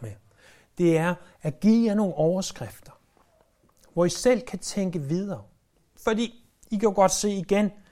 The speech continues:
vi kunne uddybe det her i det uendelige og se,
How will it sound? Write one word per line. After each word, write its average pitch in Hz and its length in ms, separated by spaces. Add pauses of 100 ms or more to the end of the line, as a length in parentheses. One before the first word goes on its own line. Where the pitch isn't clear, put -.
(280)
vi 170 140
kunne 220 200
uddybe 202 480
det 190 140
her 185 200
i 180 100
det 160 100
uendelige 156 640
og 123 100
se, 160 400